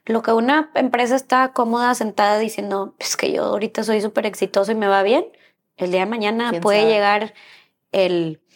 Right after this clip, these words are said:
Speaker 1: pues, el attacker, que se
Speaker 2: Ujú.
Speaker 1: llama, y cambiarte. Es un startup que disrumpió
Speaker 2: Ajá.
Speaker 1: el, el, la industria y vino a desplazar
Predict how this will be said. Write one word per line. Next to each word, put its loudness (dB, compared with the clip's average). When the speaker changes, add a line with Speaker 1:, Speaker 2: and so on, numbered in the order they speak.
Speaker 1:
pues, -4
el 2
attacker, 0
que -2
se 0
Speaker 2:
Ujú. 4
Speaker 1:
llama, -2
y -6
cambiarte. -2
Es -4
un -2
startup 0
que -2
disrumpió 0
Speaker 2:
Ajá. -4
Speaker 1:
el, 0
el, 0
la 2
industria 0
y -8
vino 0
a 0
desplazar -2